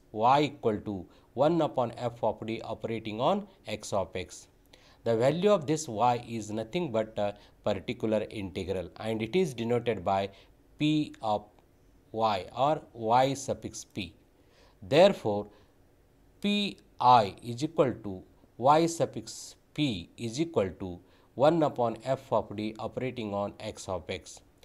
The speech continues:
So, this is the, uh, formula we are using to obtaining particular integral for the given differential equation.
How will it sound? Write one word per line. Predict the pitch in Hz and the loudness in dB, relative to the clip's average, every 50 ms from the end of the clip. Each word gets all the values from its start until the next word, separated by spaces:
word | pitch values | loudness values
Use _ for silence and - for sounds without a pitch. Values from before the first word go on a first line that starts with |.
| - - - _ | -20 -20 -20 _
So, | - - 120 110 | -10 -6 -4 -4
this | 101 104 113 - - | -2 -4 -4 -2 -2
is | 202 180 | -2 -2
the, | 135 117 104 101 98 - - - - _ - | 0 0 0 -2 -4 -8 -14 -20 -20 _ -2
uh, | 104 110 104 | 0 0 0
formula | - - 117 120 120 123 127 135 135 139 135 135 135 - | 0 0 2 2 2 2 0 -2 -4 -4 -4 -4 -6 -6
we | 113 107 104 104 | -8 -6 -4 -4
are | 98 | -4
using | 104 110 131 143 151 151 127 107 117 117 110 113 110 110 - - _ _ _ _ _ _ _ _ - - _ - | -4 -2 0 0 2 0 0 0 -2 -2 -2 -4 -6 -10 -16 -20 _ _ _ _ _ _ _ _ -20 -20 _ -10
to | 104 101 101 101 101 98 - - | -8 -6 -6 -6 -6 -8 -6 -4
obtaining | 120 123 120 - - - 156 156 151 135 110 104 107 104 107 - - _ _ - | -4 -4 -4 -6 -4 0 2 2 2 2 0 -2 -4 -6 -10 -16 -20 _ _ -4
particular | 110 101 - - 107 - - 104 104 101 90 - | -2 -2 -2 -6 -10 -8 -6 -4 -4 -4 -4 -6
integral | - 123 110 104 92 - 104 92 101 101 98 98 101 - - _ _ _ | -10 -8 -8 -8 -6 -6 -6 -4 -2 -2 -2 -4 -6 -10 -16 _ _ _
for | - 113 104 | -4 -4 -4
the | 98 127 113 | -4 -6 -8
given | 98 98 98 107 101 101 | -8 -6 -4 -4 -4 -4
differential | 92 92 - - 98 92 - - 92 | -6 -8 -10 -10 -10 -10 -10 -10 -10
equation. | 90 87 - 95 90 82 - - 85 85 | -10 -10 -8 -8 -8 -8 -8 -10 -12 -12